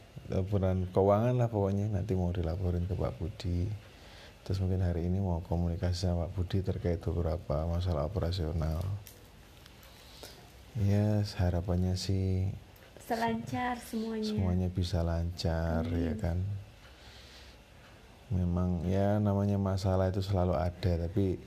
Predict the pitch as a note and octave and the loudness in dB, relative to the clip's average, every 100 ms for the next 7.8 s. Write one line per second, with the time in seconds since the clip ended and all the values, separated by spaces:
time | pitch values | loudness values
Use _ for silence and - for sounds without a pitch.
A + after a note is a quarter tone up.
0 | - - - G2 G2 G2 F#2 G2+ F#2+ F#2+ | -20 -20 -4 -2 2 2 4 2 2 0
1 | F#2+ F#2+ F2 - G2 F2 E2+ E2+ F2 F2 | 2 2 2 0 0 0 0 -2 0 0
2 | E2+ F2 F2+ F#2+ F#2+ - F2 - - - | 0 0 -2 -2 -2 -2 -4 -4 -10 -4
3 | F2 F#2 F2+ E2+ E2+ G#2 - - - - | 0 0 2 0 -2 -6 -12 -20 -20 -20
4 | - - G2+ G2 G2 F#2 F#2 F2 - F2+ | -14 -2 0 2 0 2 0 0 -2 0
5 | F#2 F2+ F#2 E2+ F#2 E2+ E2+ F2 F2 F2 | 2 2 0 -2 -2 0 0 2 2 -2
6 | - - - - - - - - - - | -8 -18 -20 -20 -20 -20 -20 -20 -20 -14
7 | - E2+ E2+ F2+ F2+ F2 F2 | -6 -2 -2 0 2 2 0